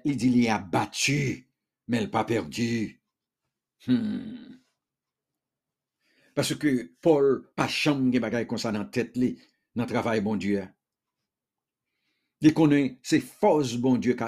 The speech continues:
mène. Croit que monde a pas culé, li, a bal tout de suite.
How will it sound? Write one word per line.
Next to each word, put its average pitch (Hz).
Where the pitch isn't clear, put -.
mène. 113
Croit 90
que 143
monde 139
a 123
pas 123
culé, 131
li, 123
a 135
bal 117
tout 170
de -
suite. -